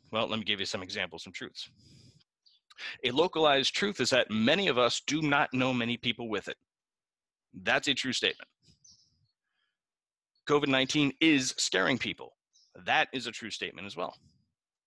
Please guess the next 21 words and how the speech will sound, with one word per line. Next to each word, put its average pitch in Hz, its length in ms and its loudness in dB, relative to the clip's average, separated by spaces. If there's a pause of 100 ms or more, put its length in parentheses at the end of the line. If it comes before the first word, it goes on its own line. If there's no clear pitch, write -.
(520)
It's 107 120 -6
not 156 120 0
that 143 100 2
it, 127 160 0
it 110 140 -4 (340)
appears - 480 -8
scary. 80 360 -10
It, 127 140 -2 (160)
it 117 180 -6
is 127 240 -2
doing 78 260 -14
it, 67 80 -18
right? 107 200 -10
That 92 100 -8
it's - 120 -12
definitively 120 680 -2
doing 90 260 -4
this. - 160 -12
This 95 180 -10
is 87 220 -12
repeatedly, 104 760 -4